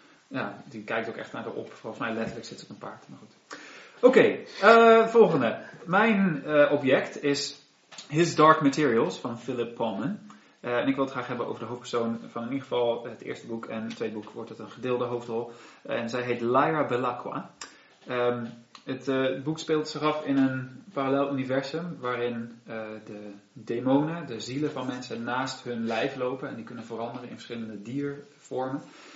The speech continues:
Ehm, en binnen de context is zij in Oxford opgegroeid, maar het is natuurlijk een alternatief Oxford. En zij wordt, eh,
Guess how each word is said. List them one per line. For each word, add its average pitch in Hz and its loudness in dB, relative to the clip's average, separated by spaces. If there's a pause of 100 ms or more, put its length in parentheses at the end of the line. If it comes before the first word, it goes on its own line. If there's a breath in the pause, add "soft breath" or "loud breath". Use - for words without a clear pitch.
(220 loud breath)
Ehm, 123 -2
en 120 -8 (120)
binnen 143 4
de 127 -2
context 135 -4
is - -8
zij 135 0
in 123 -6
Oxford 147 -2
opgegroeid, 151 -4
maar 120 -8
het 113 -10
is 135 -12
natuurlijk 123 -10
een 139 -2
alternatief 123 -6
Oxford. 127 -8
En 117 -8
zij 117 -2
wordt, 120 0 (680)
eh, 135 -8